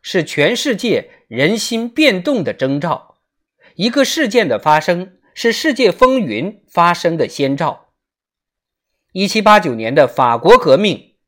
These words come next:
是十九世纪中各国革命的先声，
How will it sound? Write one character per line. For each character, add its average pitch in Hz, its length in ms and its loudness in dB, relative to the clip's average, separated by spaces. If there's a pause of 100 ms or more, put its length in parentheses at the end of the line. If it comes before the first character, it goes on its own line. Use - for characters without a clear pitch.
(140)
是 - 180 -6
十 240 220 -2
九 165 180 -2
世 190 160 -6
纪 165 220 -6
中 160 340 -6 (320)
各 285 220 4
国 127 300 0
革 156 260 2
命 247 180 0
的 117 100 -4
先 139 260 -4
声， 156 340 -6